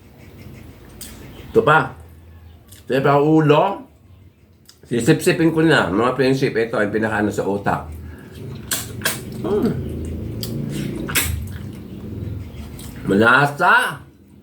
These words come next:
Lasa-lasa! Hmm. Grabe, bilog!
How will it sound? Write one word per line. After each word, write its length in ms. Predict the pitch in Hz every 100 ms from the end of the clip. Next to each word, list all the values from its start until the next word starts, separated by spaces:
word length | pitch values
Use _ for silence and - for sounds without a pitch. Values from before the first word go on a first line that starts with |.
| - - - - 95
Lasa-lasa! 1400 | 95 101 135 170 - 170 190 185 196 220 240 262 175 139 - - - - - _ - - - - - - -
Hmm. 400 | 131 123 101 82 78 - - - - - - - - - - - - - - 120
Grabe, 640 | 117 175 214 208 240 233
bilog! 640 | 196 202 254 285 190 135